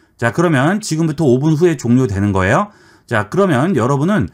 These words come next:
어, 이제 자리를 그냥 뜨시면 되겠죠. 오 분 후에는 자동 종료되니까 신경 쓰실 필요가 없어요. 자, 그런데 종료를 잘못 눌러서 취소를 해야 되겠어요. 자, 그럴 때는 윈도우 시작 버튼 마우스 우클릭합니다. 자, 그 다음에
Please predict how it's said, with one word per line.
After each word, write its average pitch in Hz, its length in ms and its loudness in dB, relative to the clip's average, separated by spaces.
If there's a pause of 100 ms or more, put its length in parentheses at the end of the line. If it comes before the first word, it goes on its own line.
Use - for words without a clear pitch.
(160)
어, 90 140 -4
이제 123 240 0
자리를 127 400 0
그냥 110 240 -2
뜨시면 233 340 0
되겠죠. 120 560 -2
오 143 160 -2
분 170 160 2
후에는 156 260 2
자동 175 380 0
종료되니까 123 800 0 (220)
신경 214 320 0
쓰실 156 300 -2
필요가 113 320 -2
없어요. 92 600 0 (260)
자, 98 160 -2
그런데 165 600 0 (260)
종료를 196 400 4
잘못 185 340 0
눌러서 151 540 0 (260)
취소를 240 400 0
해야 175 160 2
되겠어요. 98 440 -2 (300)
자, 107 140 -4
그럴 156 240 0
때는 165 360 -2 (260)
윈도우 175 360 2
시작 - 300 -6
버튼 156 540 -2
마우스 135 500 0 (160)
우클릭합니다. 151 1200 0 (280)
자, 101 220 -4
그 - 100 -6
다음에 165 520 0